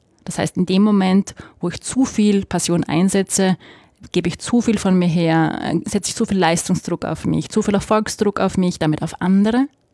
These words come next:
Ja? Und wenn ich andere damit de facto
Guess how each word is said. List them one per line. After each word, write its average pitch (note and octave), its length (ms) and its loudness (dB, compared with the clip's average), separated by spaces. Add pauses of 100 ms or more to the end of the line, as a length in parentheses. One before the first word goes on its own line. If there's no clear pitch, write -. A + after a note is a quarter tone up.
Ja? F#3 220 2
Und - 520 -6
wenn F3+ 140 4
ich E3+ 140 -2
andere G#3 360 2
damit F#3 400 0
de F#3+ 60 -2
facto G#3 560 0